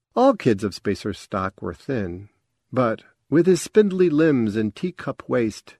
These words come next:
and translucent skin, Random seemed more a rumor than a boy. His eyelids fluttered, and he touched his tongue to his bottom lip, as if he were trying to remember something.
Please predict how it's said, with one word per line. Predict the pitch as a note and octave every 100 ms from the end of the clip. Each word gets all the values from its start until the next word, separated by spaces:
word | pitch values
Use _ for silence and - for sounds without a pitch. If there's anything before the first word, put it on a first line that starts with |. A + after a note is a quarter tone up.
| _
and | D3+ F3
translucent | - C#3 B2 B2 E3+ - G#2+ -
skin, | - - C#3+ G#2 G2 _ _ _ _ -
Random | C#3 A#3+ A3 G2+ G2+
seemed | - C3+ A#2 G#2+ - -
more | A#2 D#3 A#2
a | G#2
rumor | G2+ G#2 F#3 A2 F#2
than | F#2 F#2
a |
boy. | E2+ A2+ B2 F#2 G2+ _ _ _ _ _ -
His | B2+
eyelids | E3 D3 A#2+ G#2+
fluttered, | - - D3+ A2 G2 F#2 _ _
and | - C3+
he | C3
touched | - E3 - -
his | C3
tongue | - - D3+ A2 G#2
to | - A#2
his | G2+
bottom | G#2+ C3 A#2
lip, | B2 A2 - _ _ _ _ -
as | B2+
if | D#3+ -
he |
were | G3+ G#3
trying | - G#2 G#2
to | G#2+
remember | B2 B2+ C#3+ C3
something. | G#2+ A2+ F#2+ G#2+ F#2+